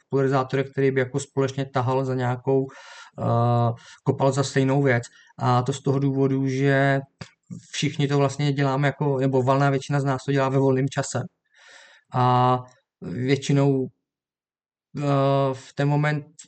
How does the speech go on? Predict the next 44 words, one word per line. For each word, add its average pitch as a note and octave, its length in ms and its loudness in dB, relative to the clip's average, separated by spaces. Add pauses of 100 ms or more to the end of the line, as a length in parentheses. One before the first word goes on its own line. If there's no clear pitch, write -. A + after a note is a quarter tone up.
(220)
podle C#3+ 180 0
mě D3+ 80 -2
máte C#3+ 240 0
vždycky C#3+ 160 -6
jako C#3 160 -2
<laughs> C3+ 240 -2
lepší D#3 280 0
věci D3+ 260 0
na D3+ 100 2
práci, C#3+ 520 0
než, C#3+ 300 -2
eh, C3+ 120 2 (640)
se C#3 80 0
jít C3+ 100 2
ještě C#3 220 2
jako - 160 -2
organizovat C3+ 760 2
a C3+ 40 -6
trávit C3 380 0
část C3 340 -2
jako C3+ 320 0
věcí C3 340 0
v - 120 -14
tom, C#3 220 0 (1080)
eh, C3+ 480 0
v C3+ 100 -8
soupráci D3 580 -2
s C3+ 60 -2
lidma C#3 280 0
a C#3+ 100 -4
s - 200 -10
tou C#3 160 0 (100)
byrokracií, C#3 540 0
která C3+ 220 0
se C#3+ 100 -4
na C3+ 60 0
to C3 100 -2
jako C#3 140 -2
navalí, B2+ 300 2
když G2+ 100 -6
se B2 80 -6
budete A2+ 180 -2
chtít A2+ 180 -8
organizovat. A2 500 -4